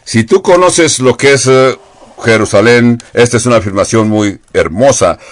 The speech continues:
porque en Jerusalén hay montones de piedras como por donde quiera.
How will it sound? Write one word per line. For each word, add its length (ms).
porque 360
en 80
Jerusalén 480
hay 100
montones 480
de 120
piedras 420
como 540
por 160
donde 260
quiera. 440